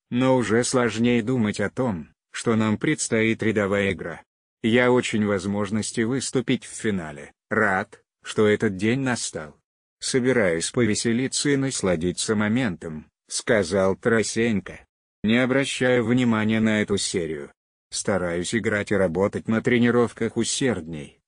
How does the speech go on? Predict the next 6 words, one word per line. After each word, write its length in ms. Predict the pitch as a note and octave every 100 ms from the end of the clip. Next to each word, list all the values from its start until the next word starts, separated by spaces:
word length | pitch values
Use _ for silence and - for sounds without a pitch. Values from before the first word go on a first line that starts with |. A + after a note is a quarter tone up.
| _
чтобы 400 | - B2 A2 G#2+
помогать 500 | - A2 G#2 G#2 G2
моих 360 | G#2 G#2 G#2 -
товарищам 760 | F2 D#2 D#2 E2 F#2 - G#2+
по 160 | G#2+ A#2
команде. 640 | A2 F#2+ D#2 D#2+ D#2+ D#2+